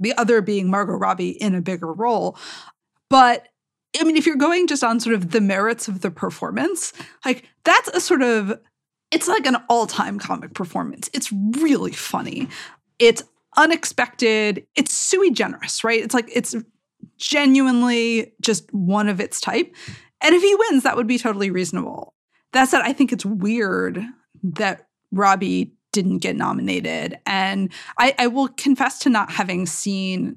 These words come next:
Nyad, for which Annette Bening is nominated and which Jodie Foster is also nominated. But that's a movie where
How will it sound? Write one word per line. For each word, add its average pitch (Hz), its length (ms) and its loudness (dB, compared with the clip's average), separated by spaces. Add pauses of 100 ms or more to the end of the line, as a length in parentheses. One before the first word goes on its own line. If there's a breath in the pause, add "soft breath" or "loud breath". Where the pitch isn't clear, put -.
Nyad, - 560 -4
for 185 120 -6
which 185 320 -4
Annette - 240 -4
Bening - 560 -4
is 185 220 -4
nominated 180 560 -4
and 190 80 -6
which - 180 -6
Jodie 180 200 -6
Foster - 280 -10
is - 120 -8
also - 220 -8
nominated. - 640 -6
But 220 120 -4
that's 370 200 -2
a 392 40 -2
movie 339 260 2
where 208 520 0